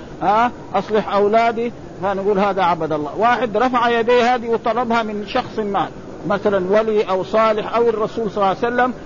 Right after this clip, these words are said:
فنقول: "هذا عبد ذلك الغير". فالعبادة هي هذه، ذل وخضوع وتعلق القلب.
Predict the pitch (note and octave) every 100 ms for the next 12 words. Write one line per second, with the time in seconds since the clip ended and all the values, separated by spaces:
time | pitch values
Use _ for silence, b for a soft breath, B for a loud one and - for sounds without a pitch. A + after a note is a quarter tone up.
0 | B A3 A3 G#3 A3 G3+ G3+ F#3+ F#3+ G#3
1 | - - F#3 G3+ F#3+ F#3 F3+ E3 C#3 C#3+
2 | C3 B2 - - - - - G3+ G3 G#3
3 | B3+ B3 G3+ A3+ E3+ D#3 C3+ - - -
4 | D#3+ A3+ C4+ A#3+ F#3 F#3+ G#3+ G3 A#3 F#3+
5 | F#3 G3 G#3+ A#3 A3 G3 A#3 C4